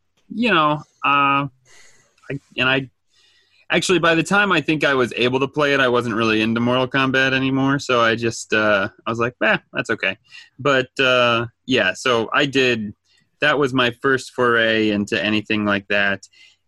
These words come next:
And I'd say, like, Perfect Dark was probably, like, my first, like, shooter where you're killing people that I can think. No,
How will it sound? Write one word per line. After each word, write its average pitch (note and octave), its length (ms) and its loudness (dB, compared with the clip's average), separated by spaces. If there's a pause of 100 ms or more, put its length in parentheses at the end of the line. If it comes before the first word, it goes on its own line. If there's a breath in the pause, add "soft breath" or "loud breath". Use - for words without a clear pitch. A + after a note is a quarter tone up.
And A#2 600 2 (840 loud breath)
I'd C#3+ 180 -2
say, F#3+ 140 0
like, E3 220 -2
Perfect D3+ 420 -4
Dark A#2+ 500 0
was B2 200 -2
probably, B2 480 0
like, A2+ 220 0
my G2+ 120 -4
first, - 440 -4
like, G2 220 -4
shooter A#2+ 720 0 (540 soft breath)
where A2 180 -2
you're G#2 300 0 (200)
killing A2+ 360 0
people A2+ 520 0
that G#2 100 0
I G2+ 80 0
can F#2+ 220 -8
think. - 220 -6
No, C#3+ 480 2